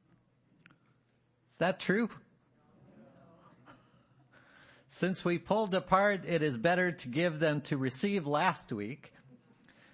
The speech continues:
I thought I would continue in this series of deconstructing well-known phrases with this one. "Sticks and stones may break my bones, but words will never hurt me."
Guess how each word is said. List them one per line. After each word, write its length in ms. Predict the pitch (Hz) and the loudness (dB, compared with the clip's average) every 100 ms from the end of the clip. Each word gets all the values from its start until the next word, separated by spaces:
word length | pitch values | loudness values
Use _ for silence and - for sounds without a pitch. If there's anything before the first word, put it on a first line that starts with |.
| _ - | _ -2
I 100 | 143 | 0
thought 240 | 180 185 | 4 4
I 140 | 175 170 | 4 4
would 260 | 160 135 | 2 -2
continue 960 | - 151 147 - 214 180 117 117 143 180 - _ _ _ _ _ _ _ - | -2 -2 -2 -2 0 2 0 0 0 -4 -8 _ _ _ _ _ _ _ -6
in 160 | 139 151 | -2 0
this 200 | 147 139 | 0 0
series 420 | - 180 175 139 | 0 2 2 2
of 240 | 151 120 | 0 0
deconstructing 1000 | 170 208 - 170 - 180 180 180 175 160 | -2 -2 -2 -2 0 2 2 0 0 0
well-known 540 | 147 180 180 175 170 160 | 2 2 2 0 0 -2
phrases 720 | - 170 160 127 135 143 - | 0 0 0 -2 -2 -4 -4
with 240 | 151 143 | -6 -4
this 260 | 175 175 - | -4 -4 -4
one. 220 | 113 95 | -6 -6
"Sticks 540 | - - 196 196 - | -10 -6 -6 -6 -4
and 200 | 170 123 | -2 -2
stones 600 | - - 190 196 101 - | -4 -4 -2 -2 -2 -4
may 120 | 127 120 | -4 -4
break 400 | 98 185 202 - | -2 -2 -2 -6
my 200 | 131 104 | -8 -6
bones, 420 | 143 180 175 - | -6 -6 -6 -8
but 200 | 117 113 | -8 -8
words 680 | 135 196 214 208 170 - 151 | -4 -2 0 -2 -4 -8 -4
will 180 | 131 | -2
never 360 | 127 175 170 165 | 0 -2 -2 -4
hurt 340 | - 104 - | -6 -12 -12
me." 160 | 90 | -16